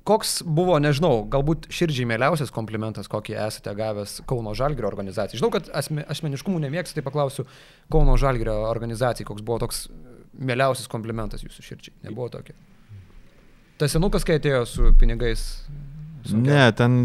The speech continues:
Speaker 2: įpareigojantis labai buvo. Nežinau, tų komplimentų, tai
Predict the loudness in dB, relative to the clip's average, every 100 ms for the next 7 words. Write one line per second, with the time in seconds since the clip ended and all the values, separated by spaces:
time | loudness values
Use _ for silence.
0 | 2 -2 0 0 2 2 4 4 2 -4
1 | -4 -4 -4 -2 -2 -2 -2 -4 -2 -2
2 | -2 -4 -4 -2 0 0 0 -2 -2 -2